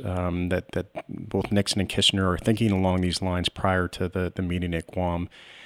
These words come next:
And I, I, I'd be, I think I'd be very careful about just kind of placing blame on the press for blowing this out of proportion. But I think this brings up an, a, a really interesting, larger question, not just for the Nixon presidency, but for all presidencies, is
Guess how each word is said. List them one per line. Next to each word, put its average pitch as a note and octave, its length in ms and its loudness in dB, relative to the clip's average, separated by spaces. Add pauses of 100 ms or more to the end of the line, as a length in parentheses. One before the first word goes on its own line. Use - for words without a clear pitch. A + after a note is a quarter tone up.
(240)
And G2 180 2
I, G2+ 40 4
I, C3+ 720 -6
I'd A#2 100 -6
be, A2 260 2
I A#2 80 -2
think A#2+ 220 4
I'd G#2+ 120 6
be G#2 100 6
very G2 220 6
careful G2 300 2
about F2+ 220 2
just - 160 0
kind F#2 160 -2
of - 100 -10
placing G2 440 0
blame F#2+ 300 2
on E2+ 120 0
the E2+ 40 -2
press F#2+ 280 0
for - 160 -2
blowing F2+ 320 -2
this E2 160 -2
out F2+ 120 -2
of - 60 -6
proportion. - 500 0
But G#2 120 4
I A#2 80 8
think E3 180 6
this B2 160 4
brings G#2 260 2
up G#2 140 2
an, F#2+ 80 0
a, F#2+ 160 0
a F#2+ 500 -8
really G2+ 300 0
interesting, F#2 600 -2 (580)
larger G#2+ 440 6
question, F#2+ 480 0
not F#2+ 160 2
just - 160 2
for - 100 -6
the E2+ 80 -2
Nixon F2 400 0
presidency, E2+ 600 -4
but - 140 -6
for F#2+ 200 0
all G#2 120 6
presidencies, E2+ 720 -4
is F#2 280 -4